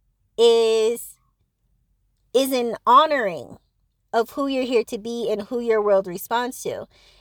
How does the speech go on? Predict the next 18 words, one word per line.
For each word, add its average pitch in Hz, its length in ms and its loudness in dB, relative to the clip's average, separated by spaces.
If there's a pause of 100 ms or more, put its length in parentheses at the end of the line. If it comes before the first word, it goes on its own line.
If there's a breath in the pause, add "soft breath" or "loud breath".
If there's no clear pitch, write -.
(120)
It's 233 220 4
a 262 100 0
continual, 254 1400 0 (2000)
um, 214 600 0
what's - 180 -14
a 196 40 -12
good 185 140 -10
word? 127 300 -8
It's 240 180 -4
a 254 60 -4
continual 240 1120 -2 (380)
sifting 320 800 -4
and 254 140 -2
refining 269 1040 -2 (200)
of 233 720 2 (1120)
who 320 600 0 (140)
your 233 540 0
more 233 680 -2